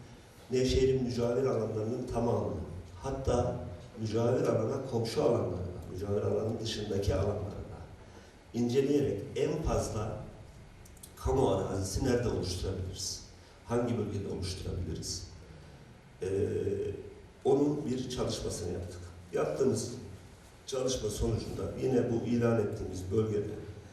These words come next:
e, on sekizinci madde uygulayarak imar kanununa uygun hareket edildiğinde, e, bir araya toplayabileceğimiz en fazla, e, alanın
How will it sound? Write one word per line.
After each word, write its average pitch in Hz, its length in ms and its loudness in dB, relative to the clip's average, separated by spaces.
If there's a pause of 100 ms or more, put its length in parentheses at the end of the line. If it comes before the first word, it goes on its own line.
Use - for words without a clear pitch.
(1300)
e, 107 400 2
on 123 120 4
sekizinci 120 360 0
madde 107 320 0
uygulayarak 104 640 2 (1040)
imar 110 400 4
kanununa 101 380 0
uygun 110 440 0 (360)
hareket 101 360 -2
edildiğinde, 92 640 0 (1000)
e, 104 680 2
bir 143 120 6
araya 101 420 4
toplayabileceğimiz 98 1120 0
en 135 240 6
fazla, 92 340 -4 (1120)
e, 98 200 -2
alanın 127 480 4